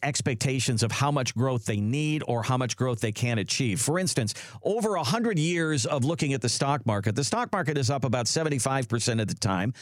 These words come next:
and down twenty-five percent of the time, and the average growth is about seven percent. Well, when somebody comes to you and says, "Sam, I wanna beat the market.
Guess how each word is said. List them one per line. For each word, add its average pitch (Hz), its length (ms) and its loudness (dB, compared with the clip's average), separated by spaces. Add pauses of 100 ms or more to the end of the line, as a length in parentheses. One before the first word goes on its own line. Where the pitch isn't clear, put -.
(120)
and 196 200 0
down 131 300 0
twenty-five 147 580 0
percent 113 320 0
of 110 80 0
the 107 80 0
time, 143 280 0
and 175 80 0
the 175 120 -2
average 170 380 -2
growth 147 300 -2 (240)
is 135 160 2
about 127 360 -2
seven 113 480 0
percent. 127 600 -2 (320)
Well, 175 380 -2
when 170 200 0
somebody 262 300 0
comes 226 240 2
to 190 80 0
you 180 80 2
and 160 100 0
says, 151 220 2
"Sam, 175 240 2
I 156 100 2
wanna 160 240 2
beat 120 380 -2
the 147 100 2
market. 117 400 0